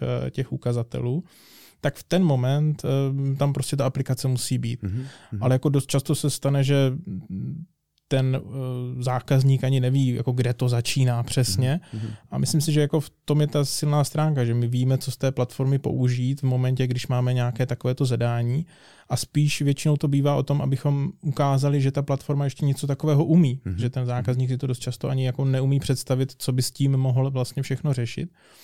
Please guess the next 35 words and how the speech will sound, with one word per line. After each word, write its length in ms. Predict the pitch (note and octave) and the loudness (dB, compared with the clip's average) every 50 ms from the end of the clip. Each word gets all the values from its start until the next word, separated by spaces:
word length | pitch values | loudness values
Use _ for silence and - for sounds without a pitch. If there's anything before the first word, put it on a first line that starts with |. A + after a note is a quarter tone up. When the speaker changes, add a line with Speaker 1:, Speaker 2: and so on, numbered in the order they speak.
| - - - - _ _ _ - - | -20 -20 -20 -20 _ _ _ -12 -6
Speaker 1:
A 440 | C#3 C3+ A#2+ A#2+ A#2+ A#2+ B2 A#2+ - - - - - - - | -4 -2 -2 0 0 0 -2 -2 -4 -6 -8 -10 -12 -12 -12
vlastně 340 | B2 B2 B2+ B2 - C#3 B2+ | -8 -8 -8 -6 -4 -6 -4
jsme 140 | - B2+ B2 | -4 -4 -4
se 120 | - C3 | -4 -4
bavili 560 | B2 A#2+ A#2+ C3 B2+ B2+ C3 C#3 C#3 C#3 C3+ C#3 C3 - - | -2 -2 0 0 -2 -2 -2 -4 -4 -6 -6 -8 -10 -12 -14
v 140 | _ _ - | _ _ -8
nějakém 300 | B2+ B2 A#2 - B2+ B2 | -6 -6 -6 -6 -6 -6
předchozím 480 | - - C3 - - B2 B2+ C3+ B2+ B2 | -6 -8 -10 -6 -4 -2 0 0 -2 -2
díle 340 | B2+ B2+ B2 C3 C3 C3 C3 - _ _ _ _ _ - | -4 -4 -2 -2 -2 -2 -4 -8 _ _ _ _ _ -8
o 60 | C3+ | -4
tom, 140 | - D3 C3+ | 0 0 2
že 80 | C#3+ | 2
dost 220 | C#3+ D3+ C#3+ - - | 2 2 0 -2 -2
často 400 | - - C#3 C3+ - - - C#3+ | -2 0 0 0 -2 -4 -6 -6
jsme 420 | - - - - C#3+ C#3+ C#3+ C#3 | -6 -6 -6 -4 -4 -2 -4 -4
rádi 480 | - C3+ C3 C#3 C#3 C3 C3+ C#3 C3+ C3+ C3+ | -4 -4 -2 -2 -2 -2 0 0 0 -2 -2
s 520 | C3+ - - - - - - - - - | -4 -4 -4 -4 -4 -4 -4 -6 -6 -2
těmi 260 | - C#3+ C#3 D3 C#3+ C#3 | 0 2 4 6 4 4
zákazníky, 760 | D#3 C#3+ C3 B2+ C3+ C3+ C3+ - C#3+ C3+ - C#3+ C3 - D3 | 2 0 0 0 0 0 0 0 -2 0 0 -2 -2 -4 -6
kteří 260 | C3 - C#3 C3 C#3+ | -4 -2 -2 0 0
to 80 | C#3+ C#3 | 0 2
budou 180 | C3+ C#3 D3 | 2 2 2
používat, 480 | C#3+ - D3 D3 C#3+ C3+ A#2+ A2+ - - | 2 2 2 4 4 2 2 -2 -6 -12
s 60 | - | -10
těmi 180 | - B2+ B2 B2 | -6 -6 -4 -4
vlastně 260 | B2 A#2+ - - C3 | -4 -4 -2 -2 -2
business 420 | B2 B2 C3 B2 C3+ C#3 C3 - | 0 0 0 2 2 0 0 0
uživateli, 520 | - B2+ B2 C3 C3 B2+ B2 - A#2+ A#2 A#2 | -2 0 0 2 2 2 0 0 -2 -2 -2
jak 100 | A#2 A#2 | -2 -4
bychom 240 | B2+ - - B2 B2+ | -4 -6 -6 -6 -6
to 100 | B2 A#2 | -4 -6
asi 160 | B2 - A2+ | -4 -2 -2
Speaker 2:
Mhm, 100 | G#2+ C#3+ | 0 0
Speaker 1:
řekli. 260 | B2+ A#2 - C3+ - | -2 -2 -4 -4 -4
Speaker 2:
mhm. 140 | B2+ A#2+ | -4 -6